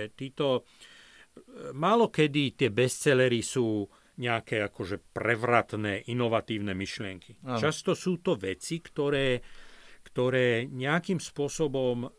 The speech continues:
Speaker 1: práve, že, e, tí ľudia už majú buď zažité, alebo ich nejak intuitívne cítia. Ehm, a ten, ten, často je to tak, že ten autor bestselleru nám dá slová pre niečo, čo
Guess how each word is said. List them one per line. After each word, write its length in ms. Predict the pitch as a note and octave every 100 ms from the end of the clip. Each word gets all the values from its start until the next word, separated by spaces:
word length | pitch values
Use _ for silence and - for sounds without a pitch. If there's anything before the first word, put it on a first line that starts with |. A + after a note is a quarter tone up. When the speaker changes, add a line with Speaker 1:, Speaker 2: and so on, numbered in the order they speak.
| -
Speaker 1:
práve, 400 | - A#2+ B2+ C3+
že, 480 | A#2+ B2+ A#2 A2+ - _ _ -
e, 160 | D3+ A#2+ A2+ G#2+
tí 160 | - B2
ľudia 400 | B2 B2+ C3 -
už 240 | D#3+ B2+
majú 320 | C#3 C3 A#2+
buď 160 | A2 A2+
zažité, 600 | F#2 B2+ C#3+ E3 - F3 F3
alebo 480 | F3 B2 C#3+ C#3 C#3
ich 220 | B2+ A#2+
nejak 240 | B2 A2+ D#3+
intuitívne 800 | D#3 F3 E3 D3 - B2 G#2+ F#2+
cítia. 720 | - E3 E3 - E3+ D#3 D3+ - - - - - -
Ehm, 720 | B2+ A#2 A2 A2 G#2+ A2+ - -
a 100 | B2
ten, 340 | - B2+ A2+ - _ _
ten, 220 | - C3 - -
často 360 | - F#3+ F#3+ G3
je 80 | E3+
to 160 | -
tak, 160 | C3+ D3+
že 160 | D3
ten 160 | B2 A#2
autor 380 | C3 E3 - D3
bestselleru 800 | G2 A2 - - A2+ A#2 A#2+ C#3 D3+ - -
nám 380 | A#2+ B2+ A#2
dá 320 | G#2 D3 D3 C#3
slová 800 | - C3+ F#3 G3 A#2+ B2 C#3 -
pre 240 | C#3+ B2+
niečo, 400 | C#3 E3 - F3
čo 400 | - D3 C3